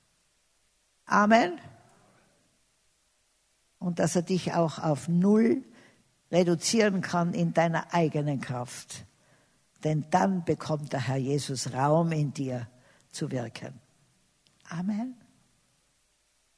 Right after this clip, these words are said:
Wer denkt sich jetzt, also die Predigt hätte man sparen können.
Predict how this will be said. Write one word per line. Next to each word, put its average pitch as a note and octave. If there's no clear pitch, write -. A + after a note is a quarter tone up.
Wer F#3+
denkt G3
sich F#3
jetzt, -
also E3+
die A3+
Predigt G#3+
hätte G3
man E3+
sparen E3
können. A#2+